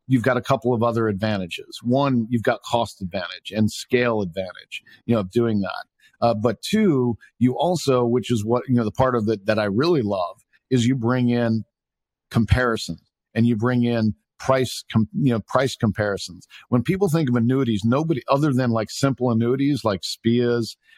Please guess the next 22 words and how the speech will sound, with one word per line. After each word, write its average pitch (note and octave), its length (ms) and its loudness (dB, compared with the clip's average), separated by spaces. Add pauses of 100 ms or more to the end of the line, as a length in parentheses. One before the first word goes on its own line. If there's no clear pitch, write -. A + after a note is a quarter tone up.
which A2 200 -2
are, G#2 180 2
you G#2+ 100 2
know, G#2 120 -2
immediate A2+ 500 2
income A2 360 0
annuities, G#2+ 600 0 (340)
uh, G#2 260 2
or A#2 420 0 (220)
migas, A2+ 480 0
which A2 160 -4
are A2 60 0
kinda A2 240 0
like G#2+ 220 -2
C A#2 300 0
Ds, A2 360 0
where A2 80 2
it's G#2 100 -8
just - 180 -2
a G#2+ 60 -4
plain A2 460 -2
rate, A2 300 -2